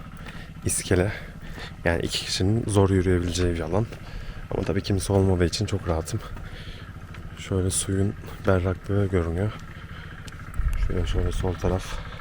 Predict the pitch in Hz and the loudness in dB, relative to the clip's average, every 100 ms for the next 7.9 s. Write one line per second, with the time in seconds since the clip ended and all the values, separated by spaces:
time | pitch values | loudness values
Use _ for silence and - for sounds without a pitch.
0 | - - - - - - - - - - | -10 -12 -12 -12 -12 -12 -12 -12 -12 -12
1 | - - - - - - - - - - | -12 -12 -12 -12 -12 -12 -12 -12 -10 -8
2 | - - - - - - - - - - | -8 -8 -10 -10 -12 -10 -10 -8 -6 -4
3 | - - - - - - 120 117 147 135 | -4 -4 -4 -2 0 4 6 8 10 12
4 | 131 151 151 151 - - - 151 - 147 | 12 10 10 8 6 -2 2 4 4 4
5 | 143 139 147 139 135 - 135 - 127 - | 6 8 10 8 4 4 4 6 4 6
6 | 123 123 139 123 87 - 104 104 104 117 | 6 8 8 8 4 2 8 10 10 8
7 | - 120 120 120 127 101 92 127 - | 8 8 10 8 8 6 4 4 4